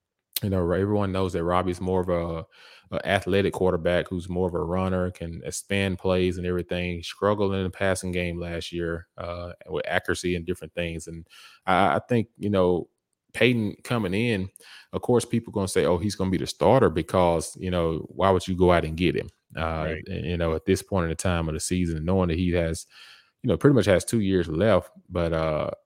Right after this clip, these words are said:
Speaker 1: but if you're Hugh Freeze, though, I, I understand he's gonna create a competitive environment, and the best man wins, and the best man is gonna play. Now, with that being said, you don't, I don't think you make that choice to go get a kid like this if you don't have plans for him,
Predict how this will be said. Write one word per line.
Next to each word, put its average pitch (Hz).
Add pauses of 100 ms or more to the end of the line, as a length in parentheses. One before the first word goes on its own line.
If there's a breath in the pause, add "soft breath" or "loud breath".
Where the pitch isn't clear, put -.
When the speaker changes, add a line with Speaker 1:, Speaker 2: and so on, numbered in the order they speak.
Speaker 1:
but 85
if 82
you're 98
Hugh 98
Freeze, 101
though, 82
I, 82
I 82
understand 90
he's 101
gonna 92
create 90
a 82
competitive 92
environment, 151 (160)
and 87
the 82
best 90
man 90
wins, 90
and 82
the 78
best 85
man 85
is 80
gonna 82
play. - (720 loud breath)
Now, 87 (320)
with 87
that 98
being 90
said, 98
you 92
don't, 92 (220)
I 87
don't 95
think 92
you 90
make 90
that 87
choice 85
to -
go 90
get 85
a 80
kid 90
like 82
this 82
if 76
you 87
don't 82
have 82
plans 80
for 57
him, -